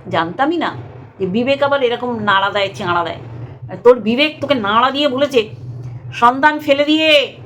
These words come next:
যাও পরপুরুষের আন্টু আন্টুতে আসক্ত হতে।" চল, ছোট লোক মেয়ে ছেলে, নোংরা, যার স্বামী এইরকমভাবে on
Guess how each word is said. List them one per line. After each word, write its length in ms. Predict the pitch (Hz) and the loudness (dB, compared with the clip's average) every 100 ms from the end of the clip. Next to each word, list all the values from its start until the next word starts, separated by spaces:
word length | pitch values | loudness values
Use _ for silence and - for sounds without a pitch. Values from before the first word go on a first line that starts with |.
| - 185 | -8 4
যাও 340 | 247 294 294 | 6 6 2
পরপুরুষের 640 | 269 269 262 277 277 269 247 - - | 2 0 2 0 2 0 0 -6 2
আন্টু 340 | 233 240 254 | 2 4 2
আন্টুতে 720 | 226 220 226 214 - - 220 | 2 2 -4 -4 -12 -6 2
আসক্ত 380 | 170 - - 180 | 2 0 -10 -4
হতে।" 260 | 165 - - | -4 -4 -6
চল, 240 | - - 494 - - - - - - | 6 6 6 -10 -18 -18 -18 -20 -18
ছোট 220 | - 254 | -8 -4
লোক 220 | 220 214 190 | -2 -2 -4
মেয়ে 260 | 190 190 | -4 -4
ছেলে, 300 | - 185 226 - - - - | -2 -2 -2 -6 -18 -16 0
নোংরা, 580 | 208 262 233 208 185 185 208 | 2 4 2 2 2 0 -4
যার 80 | |
স্বামী 680 | 214 - 277 269 262 247 233 - - - | -4 2 2 2 0 -4 -4 -10 -12 0
এইরকমভাবে 720 | 240 254 262 262 247 233 226 | 2 4 2 2 2 2 2
on 240 | 214 240 | 2 0